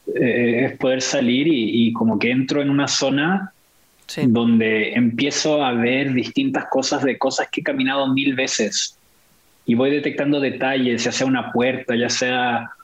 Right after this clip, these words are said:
Speaker 1: una planta o ya sea, por ejemplo, eh, eh, primavera a full, empezando a árboles que vistes en el invierno, cambiando de colores y detectar los colores, cómo va.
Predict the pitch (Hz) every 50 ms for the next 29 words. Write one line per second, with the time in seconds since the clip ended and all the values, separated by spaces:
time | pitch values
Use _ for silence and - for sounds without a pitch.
0 | _ _ _ - 127 127 127 127 120 - 127 117 120 127 135 127 - 127 117 117
1 | 120 127 127 - 151 147 143 143 131 127 - 143 143 135 160 151 151 147 139 131
2 | 117 107 110 - - - _ _ _ _ _ _ _ _ - - - - 120 117
3 | 113 117 117 - - 110 107 107 104 101 - - - _ _ _ - - 123 120
4 | 113 110 113 123 127 131 135 135 151 165 151 123 104 - - 135 127 131 143 160
5 | 175 156 131 117 113 123 110 - 143 127 135 135 139 139 135 123 120 113 113 110
6 | 110 110 - 123 127 135 139 131 131 - 131 127 123 - 151 - - 135 127 117
7 | 110 113 113 113 113 120 123 120 127 131 - - 117 117 117 120 123 127 123 120
8 | - 110 110 117 117 120 120 117 120 117 117 110 110 - - 110 107 107 104 101
9 | 101 - 120 123 123 - - - 113 110 113 120 123 117 - - 117 117 117 120
10 | -